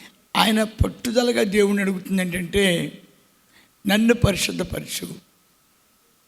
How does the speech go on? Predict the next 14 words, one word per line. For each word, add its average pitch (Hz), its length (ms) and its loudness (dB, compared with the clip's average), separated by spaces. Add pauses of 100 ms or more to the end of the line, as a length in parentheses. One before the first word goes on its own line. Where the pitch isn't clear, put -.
(520)
నన్ను 226 320 4
పవిత్రపరచు, 180 960 -4 (1000)
నన్ను 214 320 6
నీతిమంతుడిగా 208 720 4
మార్చు, 180 520 -6 (1120)
నేను 202 580 0 (160)
మచ్చ - 320 0
ముడత 220 320 0
డాగు 190 340 0
లేనివాడిగా 185 440 0
ఉండాలి, 165 480 -4 (1300)
నీకు 214 720 4 (1200)
లోబడి 196 400 2
జీవించాలి, 165 760 -4